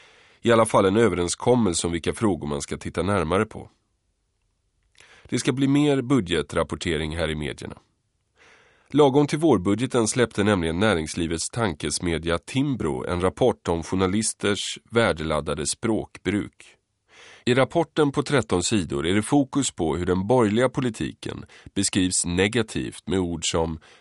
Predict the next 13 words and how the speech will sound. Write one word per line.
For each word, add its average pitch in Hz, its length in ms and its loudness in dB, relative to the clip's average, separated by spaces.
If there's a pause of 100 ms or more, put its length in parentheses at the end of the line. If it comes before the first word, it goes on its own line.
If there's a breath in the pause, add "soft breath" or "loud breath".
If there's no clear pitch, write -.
(100)
försämring 117 720 0
av 92 120 2
a-kassan 87 720 -2
istället 82 400 -2
för 87 200 -2
förändring 101 680 0
av 78 100 -2
a-kassan, - 600 -8 (340 loud breath)
eller 95 400 2
utförsäljning 110 880 0
av 92 80 2
statliga 82 540 -2
bolag 73 520 -4